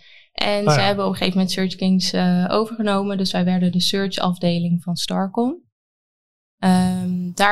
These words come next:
Speaker 1: heb ik ook nog twee jaar, ruim twee jaar gewerkt. En, eh, doordat Starcom een mediabureau is, een groter bureau, eh, kreeg ik daar weer de mogelijkheid om voor grotere klanten in Nederland te werken.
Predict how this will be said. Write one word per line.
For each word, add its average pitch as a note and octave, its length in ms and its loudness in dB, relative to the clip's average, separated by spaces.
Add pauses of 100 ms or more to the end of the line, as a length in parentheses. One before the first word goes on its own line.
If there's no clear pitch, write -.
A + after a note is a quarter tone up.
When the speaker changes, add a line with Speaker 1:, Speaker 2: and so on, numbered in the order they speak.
Speaker 1:
heb - 20 -8
ik F3 180 -10
ook B3 200 2
nog C4 220 -2 (280)
twee A#3 600 -4
jaar, A3 800 -4
ruim G#3 260 4
twee A#3 180 0
jaar A3 180 -2
gewerkt. A3 640 0 (500)
En, G3 840 2
eh, F#3+ 280 2
doordat G3 360 2
Starcom G#3 480 0
een G3 80 4
mediabureau A3+ 680 4
is, A3+ 100 0
een G3 120 2
groter G#3+ 480 0
bureau, G3+ 580 2
eh, G3 320 0
kreeg G3 240 -4
ik G3 80 -2
daar F#3 280 2
weer A3+ 160 2
de A3+ 60 2
mogelijkheid G#3 580 0
om G3+ 120 -2
voor G3 120 -4
grotere A3 420 0
klanten G3+ 400 2
in E3+ 80 2
Nederland F3 380 4
te F3+ 100 0
werken. F3+ 540 2